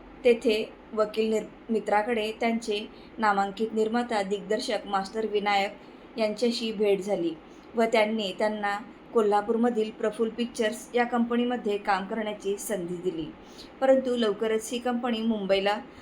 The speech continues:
गेली, त्यामुळे दिदींनी मुंबईला जाण्यास नकार दिला आणि पुढे त्यांनी भालजी पेंढारकर यांच्या जयप्रभा स्टुडिओमध्ये काम सुरू केले.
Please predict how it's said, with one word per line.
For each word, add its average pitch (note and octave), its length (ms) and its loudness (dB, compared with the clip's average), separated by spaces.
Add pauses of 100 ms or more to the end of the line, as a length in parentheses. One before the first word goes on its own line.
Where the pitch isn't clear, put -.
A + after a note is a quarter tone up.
(180)
गेली, F3+ 340 2
त्यामुळे A#3 360 2 (920)
दिदींनी A#3 420 2
मुंबईला G3+ 440 2
जाण्यास G3+ 460 -2
नकार F#3+ 340 2
दिला F3 260 -2 (680)
आणि A3+ 200 2
पुढे A3+ 280 2
त्यांनी A3 340 0
भालजी G3+ 380 0
पेंढारकर G#3 540 0
यांच्या A3+ 420 0
जयप्रभा G#3 600 0
स्टुडिओमध्ये G#3 720 -2
काम G3 280 0
सुरू F#3+ 320 -2
केले. E3+ 260 -2